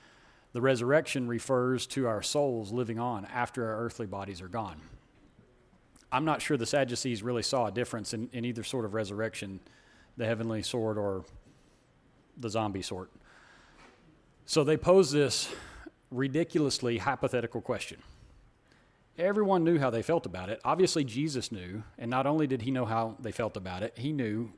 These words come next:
what they were trying to do with this question. They are very clearly, it's this group of people, they say there is no resurrection. Now,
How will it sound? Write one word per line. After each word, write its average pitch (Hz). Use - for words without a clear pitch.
what 110
they 110
were 110
trying 110
to 113
do 190
with 165
this -
question. 123
They 135
are 120
very 147
clearly, 151
it's 101
this 127
group 147
of 123
people, 135
they 131
say 156
there 117
is 135
no 139
resurrection. 127
Now, 127